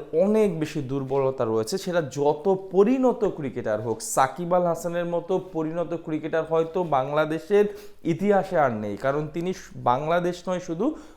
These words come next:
গ্লোবালে যেভাবে সব কিছু ডিল করে, তিনিও যেভাবে মেজাজ হারিয়ে অনেকবার বিতর্কের মধ্যে পড়েছেন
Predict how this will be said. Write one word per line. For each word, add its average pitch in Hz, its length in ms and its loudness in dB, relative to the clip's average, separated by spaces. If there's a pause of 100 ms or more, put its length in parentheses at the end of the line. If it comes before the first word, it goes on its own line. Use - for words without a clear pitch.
গ্লোবালে 202 540 10
যেভাবে 165 340 0
সব 143 180 -4 (100)
কিছু 151 220 -8
ডিল 135 220 -4
করে, 175 220 -2
তিনিও 277 540 0
যেভাবে 190 380 0
মেজাজ 151 480 0
হারিয়ে 147 360 0 (420)
অনেকবার 185 640 6
বিতর্কের 156 480 -2
মধ্যে 139 300 -6
পড়েছেন 143 480 -2